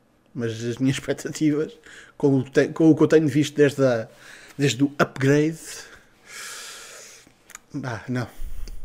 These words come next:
Fazem sentir como que este programa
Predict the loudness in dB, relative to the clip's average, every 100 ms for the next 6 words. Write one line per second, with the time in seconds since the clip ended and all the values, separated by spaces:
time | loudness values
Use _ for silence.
0 | -12 -8 -4 -4 -2 -2 -4 -4 -6 -6
1 | -12 -6 -4 -2 -4 -8 -18 -20 -18 -10
2 | -10 -4 4 4 4 0